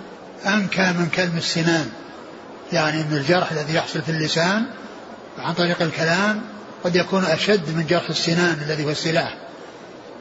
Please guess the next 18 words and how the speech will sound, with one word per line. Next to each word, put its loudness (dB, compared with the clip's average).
فالكلم 2
هو 6
الجرح. 2
قال: 4
"كل 6
كلم"، 2
يعني 0
يكون 4
في 4
سبيل 4
الله، 4
وهذا 2
يبين 4
أن 2
يعني 0
هذا 2
ال-، -2
ال-، -4